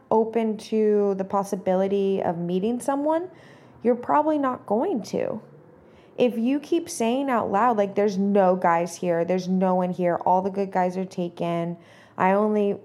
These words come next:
meet assholes," or "All the guys I meet are jerks," or all, you know, whatever those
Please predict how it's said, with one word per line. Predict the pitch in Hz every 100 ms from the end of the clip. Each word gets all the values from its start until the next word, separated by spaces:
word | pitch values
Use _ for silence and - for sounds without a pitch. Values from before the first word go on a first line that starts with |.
| 190 -
meet | 214 190 -
assholes," | 185 175 175 - 175 170 165 170 180
or | 175 165 -
"All | 190
the | 196
guys | 190 190
I | 190
meet | 185
are | 180 175 -
jerks," | 180 170 165 165 170 -
or | 170 165 -
all, | 190 190 - - - - -
you | 196
know, | 190 -
whatever | 226 220 214 240 277
those | 220 214 208 208 190 -